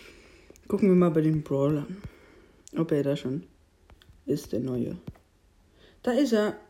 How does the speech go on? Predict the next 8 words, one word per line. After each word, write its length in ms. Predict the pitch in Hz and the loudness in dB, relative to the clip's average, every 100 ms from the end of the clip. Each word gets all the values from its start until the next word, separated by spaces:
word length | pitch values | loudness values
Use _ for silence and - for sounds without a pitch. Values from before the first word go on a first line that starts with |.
| _ _ _ _ _ _ - | _ _ _ _ _ _ 0
In 120 | 180 | 0
Kürze 320 | 185 214 - | 4 2 2
erscheinende 480 | - 185 - 185 175 | 0 -2 0 2 2
Brawler. 520 | 160 160 151 147 - - - | 0 0 0 0 -4 -8 0
Otis. 460 | 170 180 127 - - - - - - | 2 2 0 -2 -8 -20 -20 -20 2
Probieren 400 | 214 180 175 170 | 4 8 8 8
wir 140 | 143 | 4
aus. 300 | 113 - - | 0 -2 -6